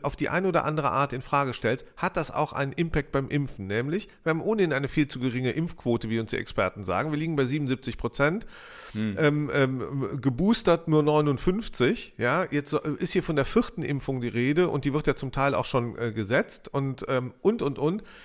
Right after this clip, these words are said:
Speaker 2: Ja, da ist
Speaker 1: Ich
Speaker 2: die Frage wieder, wem wird die eigentlich empfohlen, wer soll die kriegen?
Speaker 1: Genau, und
Speaker 2: Äh,
Speaker 1: wo?
Speaker 2: soll man sich die vulnerablen Gruppen jetzt impfen lassen oder lieber erst, äh, später mit den anderen Impfstoffen? Also es sind
Speaker 1: Muss
Speaker 2: ja
Speaker 1: ich
Speaker 2: viele
Speaker 1: ins
Speaker 2: Fragen zu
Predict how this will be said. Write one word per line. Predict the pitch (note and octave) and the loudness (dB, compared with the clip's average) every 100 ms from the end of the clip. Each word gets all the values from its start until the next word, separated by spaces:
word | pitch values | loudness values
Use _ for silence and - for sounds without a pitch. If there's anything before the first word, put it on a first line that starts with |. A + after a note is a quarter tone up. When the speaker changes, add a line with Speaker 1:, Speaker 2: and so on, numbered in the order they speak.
| - | -6
Speaker 2:
Ja, | C3 | -2
da | A#2 | -2
ist | A2+ | 0
Speaker 1:
Ich | A2 | -2
Speaker 2:
die | |
Frage | - B2+ B2+ | 2 2 2
wieder, | C3 A2 | 2 2
wem | A#2+ A#2 | 0 -4
wird | A#2+ | -6
die | C#3 | -6
eigentlich | A2+ A2 | -6 -10
empfohlen, | G2 D3+ D3 | -6 -4 0
wer | A#2 | 0
soll | A2 G#2+ | 0 -2
die | F#2+ | -4
kriegen? | - D#3 D#3 D3 C#3+ - | -8 -8 -6 -6 -8 0
Speaker 1:
Genau, | C3 D3 F3 | 4 6 6
und | D#3 D3 | 8 8
Speaker 2:
Äh, | A2+ | 8
Speaker 1:
wo? | D#3 D#4 | 6 8
Speaker 2:
soll | - | 8
man | C3 A#2+ | 6 0
sich | B2 | -4
die | D3+ C#3+ B2 | -6 -6 -4
vulnerablen | B2 C3+ C3 A#2 B2 A#2+ | -2 0 0 0 -2 -4
Gruppen | A#2+ A#2 | -6 -4
jetzt | C3+ C#3 | -4 -4
impfen | D3 C3 C#3 | -10 -6 -4
lassen | C3+ D#3 | -4 -6
oder | B2 A#2 | -4 -4
lieber | A#2+ A#2+ | -2 -2
erst, | A2+ A#2+ A#2 - - | -2 -4 -6 -8 -8
äh, | A2 G#2+ | -8 -8
später | - C3 A#2+ | -6 -4 -4
mit | A2 | -4
den | A2 | -6
anderen | C3 C#3 | -4 -4
Impfstoffen? | C3+ - C3+ C#3 | -6 -8 -8 -2
Also | A#2 | 4
es | |
sind | B2 | 6
Speaker 1:
Muss | B2+ | 8
Speaker 2:
ja | C3+ | 6
Speaker 1:
ich | |
Speaker 2:
viele | A2 | 4
Speaker 1:
ins | - | 2
Speaker 2:
Fragen | - | 4
zu | C#3+ | 4